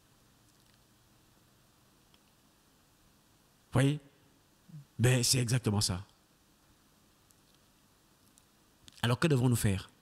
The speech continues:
Nous devons continuer, n'est-ce pas, à fonctionner selon le train, ou selon le courant de, le courant de ce monde ? Mais bien sûr que non. Alors, il est temps, n'est-ce pas, de saisir la voix du Seigneur. Voilà pourquoi la Bible nous dit, n'est-ce pas, dans Hébreux trois,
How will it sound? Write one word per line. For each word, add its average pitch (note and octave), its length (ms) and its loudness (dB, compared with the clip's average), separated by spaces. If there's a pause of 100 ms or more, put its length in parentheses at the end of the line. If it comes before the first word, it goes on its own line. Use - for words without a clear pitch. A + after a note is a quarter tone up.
(2000)
Nous B2+ 80 0
devons C#3+ 180 4
continuer, E3 460 2
n'est-ce C#3 200 -2
pas, D3 340 -4 (380)
à B2 80 2
fonctionner D3 420 2
selon D3 240 2
le C#3 100 2
train, C#3+ 280 -2
ou A2 80 -4
selon C#3 220 2
le D3+ 60 2
courant C#3+ 220 2
de, C#3+ 80 0
le B2 80 0
courant D3 180 0
de C3+ 60 0
ce C3 140 0
monde ? C#3 240 0
Mais A2 120 2
bien A#2+ 120 2
sûr B2 200 -2
que - 80 -2
non. C#3+ 260 0 (1080)
Alors, A#2+ 220 0
il C#3 100 0
est C#3 100 -2
temps, C#3+ 160 0
n'est-ce A#2 160 -2
pas, B2+ 320 -4 (300)
de G#2+ 80 -4
saisir A2+ 320 -2
la G#2+ 60 -2
voix G#2 140 -2
du G2+ 80 -4
Seigneur. G2+ 200 -2
Voilà B2 140 0
pourquoi D3 200 -4
la D#3+ 80 2
Bible D#3 160 -2
nous D#3 60 0
dit, C#3+ 160 -2
n'est-ce B2+ 160 -4
pas, C3+ 120 -4
dans C#3+ 180 -2
Hébreux A#2+ 200 -4
trois, C3+ 300 -6